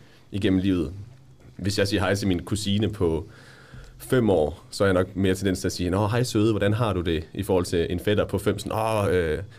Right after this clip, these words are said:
hvordan gik det med fodboldkampen, og, øh, du er godt nok blevet, øh, god til, til den her sport," eller, "Ej, noget fedt legetøj, du har, det er godt nok sejt."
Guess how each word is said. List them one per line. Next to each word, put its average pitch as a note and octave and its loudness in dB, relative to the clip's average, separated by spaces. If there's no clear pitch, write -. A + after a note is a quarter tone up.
hvordan G#2 2
gik - -2
det G2+ 0
med F2+ 4
fodboldkampen, F2+ 0
og, B1 -2
øh, E2+ -4
du F#2+ 0
er F2+ 0
godt G#2 2
nok G2+ 2
blevet, F2+ 2
øh, E2+ 2
god G#2 0
til, D2+ -2
til - -2
den F#2 4
her F#2 0
sport," E2+ 0
eller, C#2 -2
"Ej, F#2+ -4
noget F#2+ 2
fedt A2+ 0
legetøj, E2+ 0
du D2+ -4
har, E2 -2
det F2 0
er F2+ 0
godt - 2
nok D#2+ -2
sejt." - -4